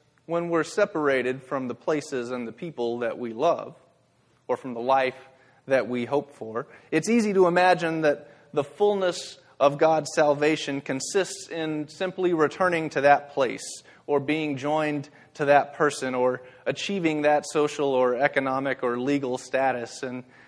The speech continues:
as much excitement and joy and anticipation as I rightly have towards the day of my own wedding, I have to remind myself that the saying of those vows, like the transformative moments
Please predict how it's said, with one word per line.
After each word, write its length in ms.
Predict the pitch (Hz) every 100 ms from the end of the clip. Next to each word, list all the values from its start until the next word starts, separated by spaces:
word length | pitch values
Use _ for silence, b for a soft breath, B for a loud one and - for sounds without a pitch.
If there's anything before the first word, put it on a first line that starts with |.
| b b b _ _ -
as 140 | 143
much 260 | 175 190 160
excitement 720 | - - 180 170 175 170 -
and 220 | 127 120
joy 500 | 117 147 160 170 151
and 140 | 127 123
anticipation 960 | 120 - 170 151 - 160 156 165 160
as 240 | 120 123
I 240 | 117 131 139
rightly 560 | 127 135 147 151 147
have 520 | 135 143 135 131 131 131
towards 380 | 143 135 131
the 60 | 123
day 260 | 120 143 147
of 100 | 135
my 200 | 131 135
own 180 | 139
wedding, 280 | 135 156 147
I 100 | 135
have 220 | 147 180 185
to 80 |
remind 440 | 165 151 160 170 147
myself 640 | 151 147 - 165 147 - B B B
that 140 | 143 127
the 80 |
saying 380 | 139 185 185 185
of 80 | 165
those 240 | 165 170
vows, 600 | 139 143 120 117 117 - - b b b
like 300 | 139 151 147
the 60 | 143
transformative 1160 | - 165 170 - - 165 - 165 170 160 151
moments 500 | 147 147 143 143 -